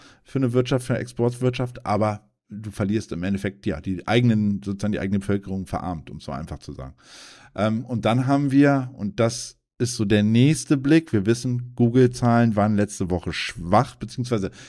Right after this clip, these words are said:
die Zahlen waren super, aber das Haar in der Suppe war, dass, ähm, die, ähm, tatsächlich der Cashflow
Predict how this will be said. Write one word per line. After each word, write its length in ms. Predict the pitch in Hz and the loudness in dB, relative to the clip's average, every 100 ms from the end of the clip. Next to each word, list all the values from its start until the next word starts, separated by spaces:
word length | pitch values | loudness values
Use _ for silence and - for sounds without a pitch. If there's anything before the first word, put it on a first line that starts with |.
| - | -6
die 100 | 113 | -2
Zahlen 340 | 98 127 143 127 | 4 6 6 4
waren 140 | 117 | 4
super, 420 | 123 139 170 165 - _ - | 0 2 2 2 -8 _ -4
aber 180 | 110 | -2
das 160 | 107 101 | -2 -2
Haar 140 | 117 | 0
in 60 | 113 | 0
der 100 | 107 | 0
Suppe 300 | 117 123 101 | 0 -2 0
war, 180 | 107 104 | 0 0
dass, 260 | 98 - 82 | -2 -6 -6
ähm, 340 | 104 101 104 | -2 0 0
die, 380 | 101 98 90 90 - - - - - | 0 0 0 -4 -10 -20 -20 -20 -8
ähm, 480 | 110 104 98 98 98 | 0 2 4 2 0
tatsächlich 380 | 110 98 107 - | -4 -2 -2 0
der 120 | 98 | 0
Cashflow 580 | - 127 - 117 110 | 2 0 4 4 4